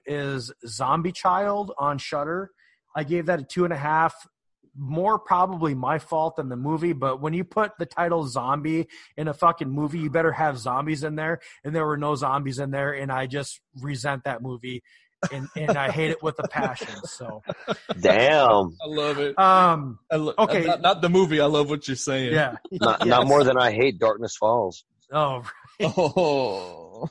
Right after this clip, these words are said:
Speaker 3: <laughs>
Speaker 1: Okay, so to wrap this up, uh, real quickly, my favorite slasher was The Golden Glove. Now, I, more than probably, I would say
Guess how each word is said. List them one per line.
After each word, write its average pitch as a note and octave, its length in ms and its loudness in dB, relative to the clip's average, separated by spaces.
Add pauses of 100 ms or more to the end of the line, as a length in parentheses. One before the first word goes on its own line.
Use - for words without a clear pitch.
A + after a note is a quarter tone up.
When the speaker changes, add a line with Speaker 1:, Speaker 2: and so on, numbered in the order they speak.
(380)
Speaker 3:
<laughs> - 140 -6
Speaker 1:
Okay, G#3 280 4
so A3 260 4
to G3+ 160 -4
wrap G3+ 320 2
this - 180 -6
up, G3 400 2 (160)
uh, E3 580 0 (100)
real F#3 180 2
quickly, G3 520 0
my D#3 180 -2
favorite G#3+ 380 -6
slasher F3+ 580 0
was D3+ 400 -2
The C#3+ 80 -8
Golden C#3+ 420 -4
Glove. A2+ 380 -10 (440)
Now, D3 500 2 (120)
I, D#3+ 440 2 (640)
more A3 640 2
than F#3 540 2 (120)
probably, E3 880 -2 (460)
I D#3+ 140 0
would F#3 120 2
say D#3 400 -4